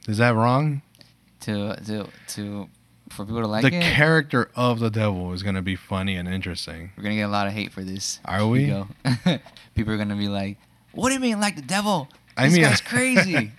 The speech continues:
Speaker 1: <laughs> like, I think they're gonna laugh at the devil. Also, if we do, we do do a cartoon or anything like that, the devil's gonna have, like, a male voice, <laughs> like a very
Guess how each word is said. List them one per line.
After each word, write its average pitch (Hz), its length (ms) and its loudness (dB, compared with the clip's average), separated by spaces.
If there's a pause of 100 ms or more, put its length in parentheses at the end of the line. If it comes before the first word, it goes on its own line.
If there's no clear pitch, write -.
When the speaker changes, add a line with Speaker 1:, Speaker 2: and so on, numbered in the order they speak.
(140)
Speaker 1:
<laughs> - 180 -14
like, 131 240 6
I 143 60 8
think 160 240 6
they're 160 120 6
gonna 151 240 6
laugh 117 400 6
at 120 120 4
the 113 80 2
devil. 90 500 0 (840)
Also, 123 500 4
if 104 200 0
we 113 100 2
do, 110 200 2 (300)
we 107 120 0
do 107 240 2
do 107 160 0
a 101 80 -2
cartoon 104 420 0
or 104 40 6
anything 98 240 2
like 95 120 -2
that, 98 240 0 (380)
the 98 80 -4
devil's 98 320 2
gonna 98 240 0
have, 95 180 -2
like, 92 280 -6
a 95 60 -6
male 98 440 0
voice, 92 460 -2
<laughs> - 40 -10
like 101 220 -4
a 104 40 -2
very 107 420 2